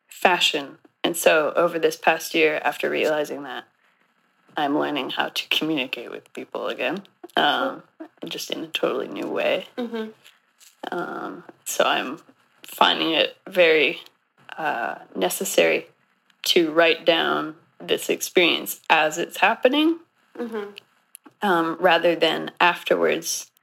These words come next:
Speaker 1: so that I can get all of the different facets of what's going on.
Speaker 2: Cool.
Speaker 1: And I think that's also why I'm really confident in, like, writing a book about it, because I'm basically just journaling right now.
Speaker 2: Yeah, you're living it.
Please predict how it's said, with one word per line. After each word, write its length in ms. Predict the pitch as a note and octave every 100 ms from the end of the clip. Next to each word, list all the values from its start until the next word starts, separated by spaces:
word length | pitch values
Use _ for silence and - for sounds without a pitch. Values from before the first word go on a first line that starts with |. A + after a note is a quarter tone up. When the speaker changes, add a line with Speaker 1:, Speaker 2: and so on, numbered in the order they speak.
| _ _ _ -
Speaker 1:
so 200 | - -
that 80 | F3
I 80 | -
can 180 | F3+
get 260 | E3 D#3 -
all 200 | D#3 D3
of 140 | C#3+
the 100 | F#3
different 320 | - - - -
facets 500 | C#3 D3+ - - -
of 140 | D#3+
what's 240 | - -
going 340 | - F3 - -
on. 320 | - - G#3+ - -
Speaker 2:
Cool. 240 | - A3 G#3+ -
Speaker 1:
And 80 | -
I 40 |
think 200 | - F#4
that's 180 | C4 -
also 360 | A#3+ B3 - E3+
why 140 | F3+
I'm 260 | F#3+ F#3 E3+
really 300 | - F#3+ F3
confident 680 | E3 E3+ F3 - E3+ E3+ -
in, 120 | E3
like, 240 | E3 D#3 - - _ _ _ _ _ -
writing 320 | F3 F#3 F3
a 60 | A2+
book 240 | G3+ B3+
about 260 | D#3 C3+ D3
it, 140 | -
because 580 | F3 - C#3+ - - - _ _ _ _ _ _ _ -
I'm 200 | E3 D3
basically 380 | A3+ A#3 - F3+
just 280 | D#3 C#3+ -
journaling 480 | D3+ G3+ F3+ D3+ -
right 240 | C#3+ -
now. 260 | F#2+ D#3 -
Speaker 2:
Yeah, 140 | -
you're 140 | F3+
living 280 | G#3 A#3+ F#3
it. 140 | E3+